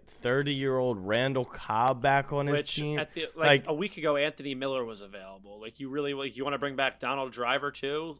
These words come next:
Speaker 2: Like, bring, just get,
Speaker 1: <laughs>
Speaker 2: just get the band back together for one last dance. I, I
Speaker 1: Greg Jennings.
Speaker 2: Greg Jennings.
Speaker 1: Yeah,
Speaker 2: I don't even know
Speaker 1: I
Speaker 2: if Bubba F-, was Bubba Franks on that team at the t-, or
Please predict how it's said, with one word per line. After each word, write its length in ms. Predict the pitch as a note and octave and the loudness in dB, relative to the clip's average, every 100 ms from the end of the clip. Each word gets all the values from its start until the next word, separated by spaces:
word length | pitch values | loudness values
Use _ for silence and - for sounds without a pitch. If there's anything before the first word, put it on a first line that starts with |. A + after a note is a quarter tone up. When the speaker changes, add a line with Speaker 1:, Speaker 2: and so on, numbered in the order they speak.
| - | -10
Speaker 2:
Like, 260 | B2 - _ | -10 -10 _
bring, 180 | C3+ C3 | -12 -10
just 160 | B2 C3 | -8 2
get, 140 | F#3 - | 4 8
Speaker 1:
<laughs> 200 | B3 - | 8 10
Speaker 2:
just 180 | B3 - | 4 6
get 140 | E3+ - | 4 4
the 40 | |
band 300 | - C#3+ D#3 | 4 4 6
back 200 | E3 E3 | 6 6
together 400 | - E3 E3 E3+ | 4 2 2 2
for 140 | - B2+ | -2 -4
one 240 | B2+ C#3+ | -4 -2
last 340 | C#3+ C#3 - | 0 0 -2
dance. 360 | B2 C3 E3 - A5 - - - - D#4 - - - - - - | -2 0 0 -4 -14 -16 -20 -20 -4 -4 -4 -18 -18 -20 -14 -8
I, 220 | C3 C#3+ | -2 2
I 20 | |
Speaker 1:
Greg 500 | C3 B2 B2 B2 A2 | 6 6 8 6 4
Jennings. 560 | G#2 B2+ B2 B2+ B2+ B2 | 2 6 8 8 6 6
Speaker 2:
Greg 180 | - A#2 | 6 4
Jennings. 380 | C#3+ D3 D#3 D3+ | 4 4 4 6
Speaker 1:
Yeah, 200 | C3+ A2 | 6 8
Speaker 2:
I 40 | |
don't 100 | F3 | 6
even 160 | G3+ F#3 | 4 8
know 80 | E3 | 8
Speaker 1:
I 120 | D#3 | 8
Speaker 2:
if 140 | - | 2
Bubba 200 | C#3+ C#3 | 0 0
F-, 220 | C3+ - - | -2 -8 -14
was 100 | B2 | -8
Bubba 240 | F3 G3+ | -8 -8
Franks 460 | - D#3+ E3+ F3 F#3 | -4 -4 -4 -6 -8
on 80 | |
that 180 | F3+ F3+ | -6 -6
team 240 | - F#3 F#3 | -6 -8 -8
at 80 | F3+ | -10
the 60 | |
t-, 140 | F3+ - _ _ _ - | -16 -20 _ _ _ 0
or 320 | C3+ B2+ | 2 2